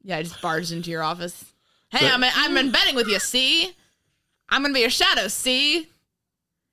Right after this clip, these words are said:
Speaker 1: Time to write some stories." And I was typing on my typewriter, and you were like, "Ah, I guess I have to deal with this now."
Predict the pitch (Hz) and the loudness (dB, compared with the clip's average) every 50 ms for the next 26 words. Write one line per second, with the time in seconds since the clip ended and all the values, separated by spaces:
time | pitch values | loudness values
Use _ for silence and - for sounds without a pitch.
0 | _ - 294 262 254 233 233 254 254 247 254 262 226 - - 320 339 294 240 220 | _ -2 0 2 4 4 4 4 4 2 -2 -6 -4 0 2 4 4 6 4 4
1 | 214 214 208 196 190 175 - - - 240 226 208 226 214 214 202 190 208 - 277 | 2 0 0 -2 -2 -4 -4 -2 -2 0 0 0 0 0 0 0 0 0 0 0
2 | 269 262 254 254 240 214 214 208 202 208 208 202 208 208 208 202 - - - 240 | 0 0 2 2 2 4 4 4 2 2 2 0 2 2 2 0 0 -4 -2 0
3 | 254 269 277 269 240 214 208 208 214 226 - 214 226 - 226 226 220 214 214 - | 2 2 2 2 2 0 -2 -4 -4 -4 -4 -6 -4 -4 -4 -4 -4 -6 -6 -8
4 | 208 202 208 - 226 233 233 226 214 196 196 196 175 180 175 - - 180 170 175 | -14 -14 -12 -10 -8 -8 -6 -8 -8 -12 -12 -10 -10 -10 -10 -10 -12 -10 -8 -6
5 | 180 180 196 - | -6 -6 -8 -10